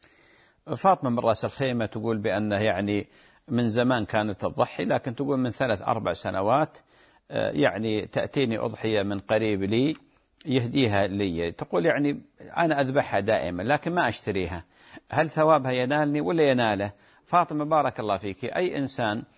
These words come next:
أهداك شيء أو أعطاك مثلًا أو وهبك آه، شيء من الأشياء وملكتيه، الأجر لك والثواب لك. فأنت الآن تقولين: "ولد أخوي مثلًا أو ابني أو، آه، أخوي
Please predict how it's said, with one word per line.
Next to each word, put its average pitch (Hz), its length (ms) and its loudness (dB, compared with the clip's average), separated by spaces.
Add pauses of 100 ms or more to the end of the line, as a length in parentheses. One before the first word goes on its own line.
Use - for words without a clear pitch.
(300)
أهداك 113 760 -2
شيء 110 480 -4
أو 104 140 0
أعطاك 101 440 0
مثلًا 101 520 -4
أو 101 100 -4
وهبك 104 680 -2 (440)
آه، 104 240 -4
شيء 123 260 -2
من 104 120 -2
الأشياء 92 400 -4
وملكتيه، 139 840 0
الأجر 127 360 -2
لك 131 260 -2
والثواب 110 520 0
لك. 78 160 -8 (600)
فأنت 139 320 -2
الآن 123 260 -2
تقولين: 123 240 -4
"ولد 120 260 0
أخوي 117 320 0
مثلًا 101 500 0
أو 107 260 0
ابني 110 500 -2
أو، 107 300 4
آه، 104 280 0
أخوي 107 440 0